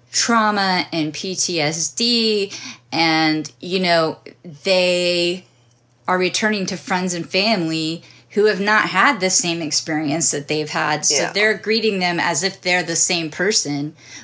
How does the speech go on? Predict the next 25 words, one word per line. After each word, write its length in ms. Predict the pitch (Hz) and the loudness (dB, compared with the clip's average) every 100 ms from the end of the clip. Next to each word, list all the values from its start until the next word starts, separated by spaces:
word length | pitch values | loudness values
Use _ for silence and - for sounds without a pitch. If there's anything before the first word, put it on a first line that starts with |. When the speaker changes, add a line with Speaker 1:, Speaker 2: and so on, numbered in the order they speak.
| - | -4
Speaker 1:
but 140 | 180 | -2
they're 240 | 180 185 175 | 2 4 4
a 80 | |
completely 600 | 165 190 165 202 190 180 170 | 0 -2 0 0 0 0 0
different 400 | 165 147 151 - | -2 -2 -6 -2
person, 460 | 190 214 - 151 | 0 2 2 0
and 120 | 151 156 | -2 -2
it's 160 | - | -2
a 60 | 175 | -2
very 400 | 151 202 208 - | 2 2 2 2
isolating 680 | 180 185 - 170 165 160 147 | 0 0 -4 -4 -4 -2 -2
experience. 1200 | 123 - 175 185 135 131 151 151 - - - - - - | -2 -2 -2 0 -2 -4 -6 -6 -2 -2 -4 -10 -20 -4
Speaker 2:
I, 280 | 160 180 202 | 0 2 4
um, 440 | 185 160 147 131 - _ _ - - | 4 4 0 -8 -14 _ _ -20 -4
I 120 | 165 185 | 0 2
have 420 | 196 185 160 139 | 4 2 0 0
a 340 | 135 131 123 - _ - | 2 2 0 -2 _ -8
childhood 560 | - 208 196 165 127 | 2 4 2 -2 -6
friend, 580 | - 117 107 104 107 104 - _ _ _ _ _ | -2 -2 0 -2 -4 -8 -16 _ _ _ _ _
like, 300 | - 151 - - | 0 0 0 -4
and, 220 | 143 139 | -2 -2
like, 220 | 127 117 - _ _ _ _ - | 0 -2 -4 _ _ _ _ -4
childhood, 640 | - 190 156 139 131 113 | 2 4 4 4 -4 -6
childhood, 600 | - 92 104 104 107 98 | -2 -2 -2 -2 -2 0
like, 520 | 107 104 101 92 - | 2 2 2 -4 -14